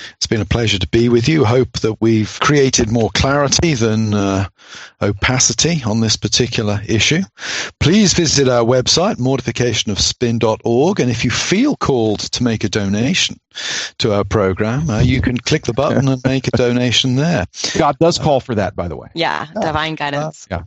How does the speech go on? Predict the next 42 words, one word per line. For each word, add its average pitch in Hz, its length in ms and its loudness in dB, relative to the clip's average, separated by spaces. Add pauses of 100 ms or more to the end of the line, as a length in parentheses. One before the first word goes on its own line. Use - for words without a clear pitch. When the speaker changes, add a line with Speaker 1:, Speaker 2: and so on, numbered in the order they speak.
Speaker 2:
that's 120 200 0
Speaker 1:
Did 240 120 2
Speaker 2:
clear. 110 80 -2
Speaker 1:
we 95 40 -2
decide 196 420 2
on 190 80 2
a 175 60 0
giveaway? 156 540 0
Uh, 78 160 -4
my 160 220 2
suggestion 131 500 0
was 113 160 0
we 131 80 0
just 139 240 -2 (180)
give 147 140 0
away 135 240 2
the 110 80 -2
Bible 120 560 -2
and 87 100 -8
tell 117 200 -2
people 120 280 0
to 104 240 -2
Speaker 2:
<laughs> - 40 -20
Speaker 1:
read 143 200 -2
it. 82 200 -6
But 104 160 -2 (220)
Speaker 2:
Well, 175 200 4
Speaker 1:
did 165 260 -2
Speaker 2:
no, 120 160 -2
my 123 300 2
suggestion 127 640 -4
was 98 360 -4
that 110 180 -2
the 117 80 0
Alliance 117 480 0
start 113 320 0
a 101 40 0
new 113 140 0
program 107 480 -2
where 98 80 -2
people 113 360 -4
can 95 340 0